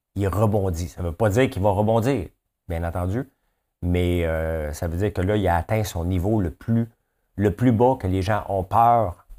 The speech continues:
Et, euh, c'est rare que ça, ça a déjà descendu ici, au mois d'août deux mille dix-neuf, euh, à très bas, à peu près à cinq. Mais là, on le voit, on est à,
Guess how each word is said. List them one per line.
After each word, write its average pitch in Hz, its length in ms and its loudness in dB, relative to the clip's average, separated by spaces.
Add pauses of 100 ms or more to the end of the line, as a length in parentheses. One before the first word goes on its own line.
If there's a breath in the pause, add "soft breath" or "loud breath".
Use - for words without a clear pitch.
(140)
Et, 95 300 0
euh, 85 280 -2
c'est 92 220 -2
rare 117 280 4
que 95 100 -4
ça, 87 180 0 (100)
ça 80 140 -6
a 80 40 -2
déjà 98 520 -2
descendu 90 640 -4
ici, 107 440 -8 (760)
au 90 120 -4
mois 87 300 0
d'août 95 300 -2 (300)
deux 92 160 -2
mille 90 160 0
dix-neuf, 82 440 -6 (1160)
euh, 73 500 -2 (640)
à 90 140 -8
très 95 220 -2
bas, 87 260 0
à 78 60 -2
peu 87 100 -6
près 85 200 -2
à 85 80 2
cinq. 110 440 -6 (380)
Mais 87 80 -2
là, 98 80 2
on 98 40 0
le 95 80 -2
voit, 110 460 2
on 82 220 -4
est 90 220 -2
à, 71 340 -4